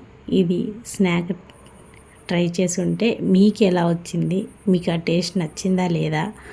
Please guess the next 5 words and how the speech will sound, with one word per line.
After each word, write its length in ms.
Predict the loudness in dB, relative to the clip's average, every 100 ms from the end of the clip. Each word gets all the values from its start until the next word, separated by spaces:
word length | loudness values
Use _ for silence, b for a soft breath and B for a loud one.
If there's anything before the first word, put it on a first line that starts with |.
| B -8
కామెంట్ 440 | -2 0 0 -2 -2
చేయండి. 340 | -2 0 -2 -4 B B B B B -20 -2
నేను 300 | 2 2 2
మాత్రం 680 | 0 0 -2 0 0 -2 -6 -14 -20 -20 -2
ఇది 420 | 0 2 0 -2